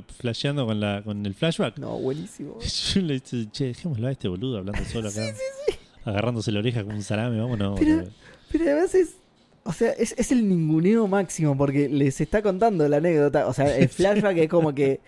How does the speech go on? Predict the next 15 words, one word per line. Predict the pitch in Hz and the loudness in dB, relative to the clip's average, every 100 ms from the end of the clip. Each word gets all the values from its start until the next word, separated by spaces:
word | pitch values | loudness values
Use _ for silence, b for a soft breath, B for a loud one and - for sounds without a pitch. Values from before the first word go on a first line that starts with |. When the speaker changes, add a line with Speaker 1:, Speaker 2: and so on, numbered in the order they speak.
| b - | b -6
Speaker 2:
es | 151 | 0
como | 180 160 | 2 4
Cassius | 180 175 180 | 2 2 2
contándolo, | - 139 147 139 131 | 0 -2 0 0 -2
¿no? | 117 143 | 0 0
El | 147 | 0
flashback. | 131 113 113 107 b b b b b - | -2 -6 -8 -10 b b b b b 0
Termina | 190 226 330 | 0 2 2
el | 277 | 2
flashback | - 339 339 277 180 | 2 0 0 -2 -4
y, | 175 - | -4 -4
y | 165 | -2
Jun | - 302 302 | 2 4 4
lo | 202 | 2
mira, | 220 294 226 202 247 | 2 0 2 0 -2